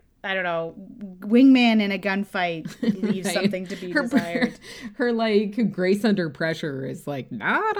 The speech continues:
Speaker 2: awesome. Also, she shouldn't throw guns 'cause she'll
Speaker 1: Oh.
Speaker 2: give it to the
Speaker 1: Right.
Speaker 2: wrong person.
Speaker 1: And then she can't start the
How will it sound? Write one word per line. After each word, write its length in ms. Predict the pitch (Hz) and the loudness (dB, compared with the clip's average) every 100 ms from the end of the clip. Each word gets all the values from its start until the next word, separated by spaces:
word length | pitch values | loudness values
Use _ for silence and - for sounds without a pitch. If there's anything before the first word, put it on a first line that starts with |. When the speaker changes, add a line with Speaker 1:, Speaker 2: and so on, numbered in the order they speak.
| 381 | -2
Speaker 2:
awesome. 460 | 370 381 392 330 | -2 -2 -2 -2
Also, 560 | - 220 226 214 202 160 | 0 0 0 0 0 0
she 220 | - 156 | -2 -4
shouldn't 420 | - 185 190 202 | -2 0 2 2
throw 220 | 196 202 | 2 2
guns 640 | 190 220 262 247 226 202 - - _ _ - 196 | 2 2 2 4 4 2 -6 -20 _ _ -16 -12
'cause 240 | - 180 170 | -2 -2 0
she'll 200 | 233 190 | 2 4
Speaker 1:
Oh. 200 | 156 156 | 2 2
Speaker 2:
give 180 | 160 208 | 0 -2
it 100 | 220 | -2
to 100 | 208 | -2
the 120 | 202 | 0
Speaker 1:
Right. 80 | 208 208 208 | 2 0 0
Speaker 2:
wrong 160 | 214 | -2
person. 520 | 208 180 151 135 123 117 _ _ _ _ _ | -2 -4 -4 -6 -8 -12 _ _ _ _ _
Speaker 1:
And 140 | 226 220 | -4 0
then 220 | 233 247 | 0 0
she 160 | - | -2
can't 260 | 240 247 220 | -2 -2 -2
start 320 | - 196 185 | -4 -6 -6
the 260 | 180 170 | -10 -8